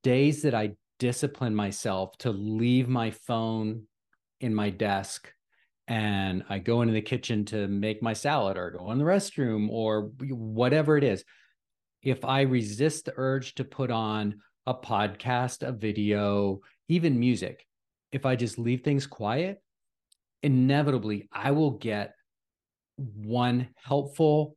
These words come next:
idea or thought while I'm doing that other stuff. But on the bad days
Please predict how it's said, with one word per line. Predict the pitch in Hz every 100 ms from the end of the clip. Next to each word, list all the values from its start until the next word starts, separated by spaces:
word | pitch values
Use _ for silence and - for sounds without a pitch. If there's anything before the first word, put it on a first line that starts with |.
| -
idea | 113 101 107 110
or | 110 107
thought | - 143 139 98 - _ _ _ _ _ _ -
while | 110
I'm | 107 98
doing | 104 98
that | 95 -
other | 117 120
stuff. | - - - - _ _ _ _ _ _ _ _ _ _ _ -
But | 120 117 - _ _ _ _ _ _
on | 120 113
the | 104
bad | 95 127 147 139
days | 104 101 101 64 -